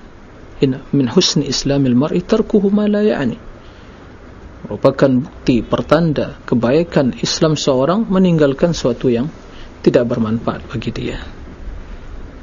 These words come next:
Perkara-perkara yang mubah, ya,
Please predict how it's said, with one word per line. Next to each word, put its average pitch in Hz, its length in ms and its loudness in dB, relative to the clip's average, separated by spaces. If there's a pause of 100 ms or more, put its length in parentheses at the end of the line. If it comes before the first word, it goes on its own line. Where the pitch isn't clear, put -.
(800)
Perkara-perkara 139 560 2
yang 139 160 4
mubah, 135 480 2 (1600)
ya, 120 240 2